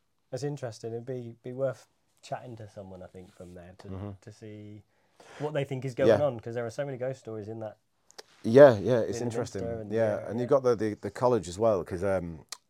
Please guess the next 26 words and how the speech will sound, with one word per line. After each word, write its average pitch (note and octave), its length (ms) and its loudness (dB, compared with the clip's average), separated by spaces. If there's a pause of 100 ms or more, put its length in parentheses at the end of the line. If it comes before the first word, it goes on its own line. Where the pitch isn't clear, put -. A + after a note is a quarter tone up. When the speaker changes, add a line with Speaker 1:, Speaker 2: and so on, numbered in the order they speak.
Speaker 2:
Saint G2 180 -2
William's G2 200 -6
College, G2 320 -4
which E2 140 -12
is D#2 100 -14
next F#2+ 220 -6
to D#2+ 100 -14
five E2+ 240 -8
College D#2+ 260 -14
Street, D#2+ 300 -12
they, E2 140 -8
Speaker 1:
Mm. - 140 -18
Speaker 2:
the, F2 240 -4
they F#2+ 100 -2
have G2 140 -4
to F#2 80 -10
go F2+ 200 2
up - 280 0 (800)
and F2 100 -10
across, - 800 -4
and F#2 100 -10
they G2 60 -6
do A2 140 -4
it - 40 -4
in D#2+ 100 -10
darkness - 680 -8